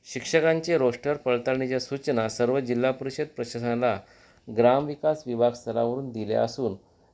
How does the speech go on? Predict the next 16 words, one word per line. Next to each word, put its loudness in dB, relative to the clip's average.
जिल्हा 4
अंतर्गत 0
बदली 0
प्रक्रियेनंतर 0
लगेच 0
आंतरजिल्हा 0
बदली 0
प्रक्रिया -8
सुरू -6
करण्याचे -4
नियोजन 2
आहे. 2
याबाबत 4
अधिकृत -2
माहिती -2
लवकरच -2